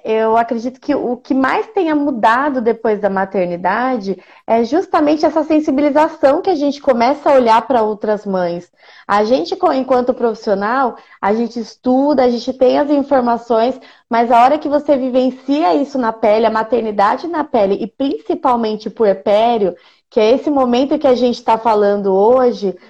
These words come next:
a gente começa a enxergar que aquela mãe é muito invisível e que aquela mãe, é, ela é tratada, assim, muito em relação ao bebê. Então, sempre, se-, a, a, a questão é sempre como é que o bebê tá, mas falta um pouco esse olhar pra mãe,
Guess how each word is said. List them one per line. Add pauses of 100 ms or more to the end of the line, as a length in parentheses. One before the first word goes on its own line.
(220)
a
gente
começa
a
enxergar
que
aquela
mãe
é
muito
invisível
e
que
aquela
mãe, (280)
é,
ela
é
tratada,
assim,
muito
em
relação
ao
bebê. (380)
Então,
sempre,
se-,
a,
a,
a
questão
é
sempre
como
é
que
o
bebê
tá, (320)
mas
falta
um
pouco
esse
olhar
pra
mãe,